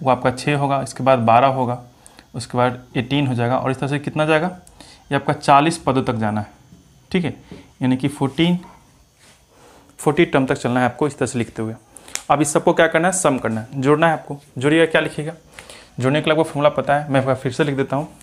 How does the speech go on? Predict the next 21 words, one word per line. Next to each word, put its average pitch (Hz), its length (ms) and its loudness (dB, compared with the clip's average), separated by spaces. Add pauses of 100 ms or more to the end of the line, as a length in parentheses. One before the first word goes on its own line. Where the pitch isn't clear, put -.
जोड़ने 120 220 -2
के 131 120 -4
लिए - 80 -6
फॉर्मूला 123 220 0
क्या 120 140 -2
होता 113 180 -2
है? - 180 -8 (560)
एस 139 180 0
एन 156 200 -2
equal 120 240 0
to 120 60 -8
होता 123 220 -2
है 117 60 2
आपका 139 300 -2 (720)
n 123 140 -2
by 123 240 2
टू, 147 160 -6 (1200)
टू 127 160 0
ए 131 80 2
प्लस 127 320 -2
में 170 200 -6